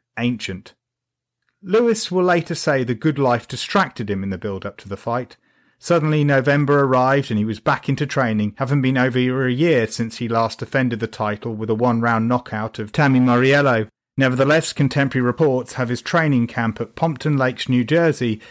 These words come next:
telling the press that Lewis was in better shape than when he last fought Billy Conn. After breaking camp, they reported the champion had sparred over eighty-five rounds and run over three hundred miles.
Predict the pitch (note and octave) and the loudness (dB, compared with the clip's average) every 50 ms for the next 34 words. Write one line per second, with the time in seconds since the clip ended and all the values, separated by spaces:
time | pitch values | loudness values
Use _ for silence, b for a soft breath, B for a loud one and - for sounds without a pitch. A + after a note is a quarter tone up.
0 | B B - E3 E3 E3 D#3+ D3 C3 - - C3 A#2+ A2+ A2 - - - - A2 | B B 0 2 2 4 4 2 2 0 0 0 0 0 -2 -4 -8 -6 -6 -6
1 | G#2+ A#2+ C3+ D#3+ D#3+ D#3 D#3 - - B2 G#2+ A#2 G#2+ G#2 G#2+ - F#3 - - E3+ | -2 0 2 2 2 2 0 -2 -4 -6 -2 0 0 0 0 0 -2 0 -2 -4
2 | D3 - - D3 C3+ C3+ - - - A2+ A#2 B2 B2 A2+ A#2 A#2+ G#2+ A#2+ B2+ C3+ | -4 -2 -2 -2 -2 -2 -4 -6 -4 -2 0 0 -2 -2 -4 -4 -2 0 0 0
3 | C3 - - - - A2+ A#2 A2 A#2 B2+ B2 C3 B2 - - D#3 E3 D#3 C#3 A#2+ | 0 -2 -4 -4 -4 -4 -4 -2 -2 -2 -2 -2 -4 -2 -2 0 0 0 0 -2
4 | - _ _ _ _ _ _ - B2 C3+ - - C#3+ B2 D3 D3 D3 C#3+ - D3 | -6 _ _ _ _ _ _ -2 -2 -2 0 0 0 2 4 2 2 2 0 0
5 | C#3 C#3 D3+ C#3+ D3 D#3 C3 D#3 D3+ C3+ B2+ B2+ B2 - D3+ C#3 C3 - - - | 0 0 0 0 0 -2 -2 -2 0 0 0 -2 0 0 0 0 0 -2 -4 -8
6 | C3 A2 - - D3 C3+ C3+ C3 - C#3+ C3 B2 A2+ G#2 - - - C#3+ B2+ B2+ | -8 -6 -2 0 0 0 0 0 0 0 0 0 0 0 -4 -4 -2 0 2 2
7 | C3 C3+ C3 B2 A#2+ A2+ B2+ - - D#3+ E3+ D#3 - - E3 - - D#3+ D#3 D#3 | 2 2 2 0 0 0 -2 -4 -2 -2 -2 -2 -2 -4 -6 -2 0 0 2 2
8 | D3+ C3+ C#3 C3+ C3+ C#3+ D#3 E3+ D#3+ - B2 A2+ A2+ B2 C#3+ C#3+ C#3+ C#3 B2+ B2 | 0 0 0 2 2 2 2 2 0 0 0 0 2 2 2 2 2 2 0 0
9 | A#2+ - - - D3 D3 C#3 C#3+ C#3+ C3+ C3 C3 B2 C3+ C3+ B2+ B2+ A#2+ A2 G#2+ | -4 -6 -4 -2 -2 0 0 0 -2 -2 -4 -4 -2 -2 0 0 0 0 -2 -4
10 | G#2+ | -6